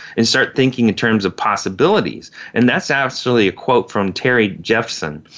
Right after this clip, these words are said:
You know, "Feeling trapped in life you didn't want doesn't do well for your self-esteem. And this is why people who feel trapped often exhibit low self-image. They don't think highly of themselves." And people who have a high self-image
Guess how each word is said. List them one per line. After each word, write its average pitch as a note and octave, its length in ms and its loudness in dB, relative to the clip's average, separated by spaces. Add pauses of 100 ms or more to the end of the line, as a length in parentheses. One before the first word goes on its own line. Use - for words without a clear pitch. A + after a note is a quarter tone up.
(340)
You A#2 100 2
know, A2 220 4
"Feeling E3+ 320 2
trapped D#3+ 400 -2
in C#3+ 120 -2
life A2 320 0 (200)
you A2+ 100 -2
didn't B2+ 320 2
want A#2 460 2 (400)
doesn't C3 420 0 (300)
do D3 180 4
well A2 460 2
for - 200 0
your A2+ 160 4
self-esteem. G#2 840 -2 (300)
And A2+ 120 4
this C#3 160 4
is E3+ 140 0
why C#3 260 2
people G#3 400 4
who G#3 140 4
feel G#3+ 240 2
trapped G2+ 480 -2 (300)
often A#2 360 0
exhibit C#3 560 4 (200)
low G2 520 2 (140)
self-image. E3+ 840 0 (240)
They D3 120 4
don't F3+ 320 0
think D3 240 0
highly D3+ 600 2
of A#2 180 0
themselves." C#3+ 640 0
And G#2 240 0
people B3 400 2
who F#3+ 160 4
have A#2 440 0
a G2 120 0
high D4+ 300 0
self-image A2+ 680 0